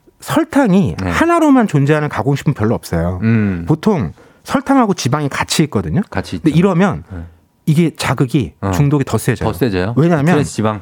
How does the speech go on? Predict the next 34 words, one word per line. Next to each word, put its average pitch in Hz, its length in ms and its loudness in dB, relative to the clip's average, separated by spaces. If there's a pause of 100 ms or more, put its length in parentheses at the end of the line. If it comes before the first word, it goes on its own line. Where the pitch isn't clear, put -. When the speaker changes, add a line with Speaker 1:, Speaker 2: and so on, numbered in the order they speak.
(100)
Speaker 2:
네. 85 320 -4
Speaker 1:
설탕은 202 760 0 (420)
혀에서 330 800 0
뇌로 135 260 2
가거든요. 90 440 -2 (140)
Speaker 2:
음. 90 400 -4
Speaker 1:
그런데 175 260 2
지방은 160 680 0
Speaker 2:
음. 82 280 -8 (120)
Speaker 1:
입천장에서 190 800 2
뇌로 95 240 -2
가요. 76 240 -6 (200)
Speaker 2:
어. 101 320 -2
Speaker 1:
그러니까 185 300 2
경로가 208 420 2
다른 160 300 -2
게 170 140 4
두 131 120 -2
개가 143 180 2
동시에 196 380 2
작동하는 87 480 -4
거예요. 71 180 -10 (120)
Speaker 2:
아, 110 480 0
그래요? 85 300 -2
Speaker 1:
그러니까 - 220 0
훨씬 302 260 2
세지는 220 340 2
거죠. 85 260 -4
Speaker 2:
그렇겠네. 104 420 -4
Speaker 1:
그러니까 78 180 0
두 190 80 4
개가 262 200 4
경로가 196 380 2
같으면 147 640 0